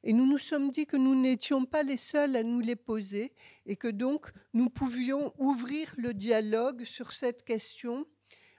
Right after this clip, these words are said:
au cours d'événements. Et donc, la place et l'utilité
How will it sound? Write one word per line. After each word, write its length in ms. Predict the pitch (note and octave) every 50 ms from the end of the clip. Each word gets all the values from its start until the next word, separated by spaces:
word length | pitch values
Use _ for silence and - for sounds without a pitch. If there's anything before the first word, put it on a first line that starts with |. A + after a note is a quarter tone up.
| _ _ -
au 140 | - B3+
cours 400 | - - - D4+ D4+ D4 - C4+
d'événements. 920 | G#3 G3 A#3 B3 A#3 G3+ B3+ B3 B3 A#3 A3+ A3 G#3+ G#3+ G#3+ G#3+ A#3 C#4+ E4 - _ _ _ _ _ - - - - - _ _ _ _ _ _ _ _ _ -
Et 100 | A#3+ A#3
donc, 580 | G3 F#3+ B3 C4 C4 C4+ C4 - - - - _ - - _ _ _ _ _ _ _ _ _ _ _ -
la 180 | - A3 A#3 A#3
place 520 | A#3 _ - C#4+ D4+ D4+ D#4 D4 - -
et 100 | C#4+ B3
l'utilité 960 | A3+ A3 B3 A#3 - - - C#4+ C4 B3+ C4 A#3+ _ - - D4 C#4+ D4 C#4+ C#4